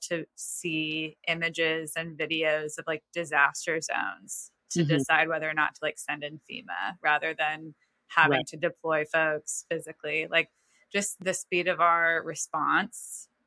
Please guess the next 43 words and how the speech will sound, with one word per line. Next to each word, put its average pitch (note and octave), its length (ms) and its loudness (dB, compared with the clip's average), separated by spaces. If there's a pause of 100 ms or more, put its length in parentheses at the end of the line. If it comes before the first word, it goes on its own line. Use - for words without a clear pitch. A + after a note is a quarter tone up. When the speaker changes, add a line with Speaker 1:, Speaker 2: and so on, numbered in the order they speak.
(100)
Speaker 1:
to A#3 100 0
Speaker 2:
Yeah. G#3 80 4
Speaker 1:
things. A3+ 580 2 (920)
Um, D3 640 2 (460)
so, F#3+ 360 6
I A3 80 8
mean, G3 180 0
I'm F#3 140 4
sure G3 160 0
he F3+ 100 -6
had E3 120 2
other D#3 200 -2
dreams E3+ 320 -10
as A2 160 -12
well, G2 300 -2
but D#3+ 240 4
I G3 120 6
think, A#3+ 420 -4 (540)
you F#3 140 -4
know, D#3+ 300 -6 (200)
all F#3 220 8
said F#3 260 4
and F3+ 180 -6
done, E3 500 2 (180)
I F3 80 6
don't F3 160 2
<laughs> - 40 -12
thi-, A3+ 260 0
I G3+ 80 10
don't G#3 140 2
think G#3 160 0
we're G3 80 6
at G3 120 6
the F#3 200 -2
end D#3+ 300 0
of D#3+ 260 -6
the, D#3+ 200 2
uh, D#3 360 4
expanse D#3 600 -2
of E3 160 -6 (160)
internet E3 380 2
possibilities D#3 800 0
yet, G3+ 280 6